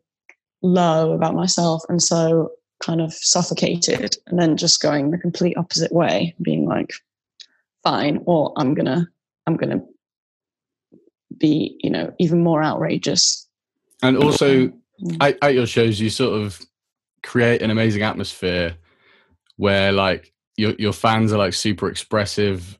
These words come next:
Speaker 2: and you sort of create this very, like, open and safe space for your fans. And it feels like that's very important to you.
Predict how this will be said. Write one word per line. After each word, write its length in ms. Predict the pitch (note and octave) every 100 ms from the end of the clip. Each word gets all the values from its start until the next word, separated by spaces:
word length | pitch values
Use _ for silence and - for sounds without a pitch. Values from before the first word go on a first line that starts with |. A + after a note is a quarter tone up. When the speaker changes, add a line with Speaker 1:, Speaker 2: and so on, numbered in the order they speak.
| _
Speaker 2:
and 420 | G2 G2 F#2+ F2+ - _ _ _ _ -
you 160 | G2+ F#2+
sort 240 | A2 F2+
of 60 | F#2
create 280 | A2 F#2+
this 160 | F2 -
very, 300 | - F#2+ F#2+
like, 420 | F#2 E2+ D2+ - _ _ _ _ _ -
open 500 | G2+ G2+ - G2 F#2+
and 200 | F#2 F2+
safe 300 | - F#2+ F2+ -
space 340 | - F2+ F2
for 100 | -
your 100 | E2+
fans. 600 | - F2 E2+ E2 E2+ - _ _ _ - _ -
And 260 | F#2+ F2+ E2
it 140 | G2+
feels 220 | - A#2 G#2
like 120 | G2
that's 360 | G2+ F2+ - -
very 200 | F#2 F2
important 400 | F2 F#2 E2 F2
to 80 | E2
you. 160 | D#2+